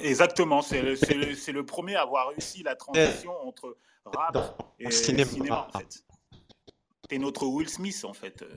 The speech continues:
Speaker 1: <laughs> Excuse-moi, je t'ai coupé, Smooth, si t'as ta question, si t'avais une question. Smooth ?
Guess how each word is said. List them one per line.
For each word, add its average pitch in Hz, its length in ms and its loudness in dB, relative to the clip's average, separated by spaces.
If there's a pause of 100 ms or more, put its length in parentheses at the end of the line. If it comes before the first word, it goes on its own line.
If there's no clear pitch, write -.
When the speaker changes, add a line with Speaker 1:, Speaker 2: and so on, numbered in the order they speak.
(200)
Speaker 1:
<laughs> - 3000 4 (480)
Excuse-moi, 151 420 0
je 151 60 0
t'ai 156 100 -2
coupé, 156 260 -2
Smooth, 139 260 -4
si 127 180 -12
t'as 113 280 -6
ta 113 140 -8
question, 120 380 -14
si 127 160 -16
t'avais 104 160 -6
une 101 100 -8
question. 123 340 -10 (2000)
Smooth ? 170 320 0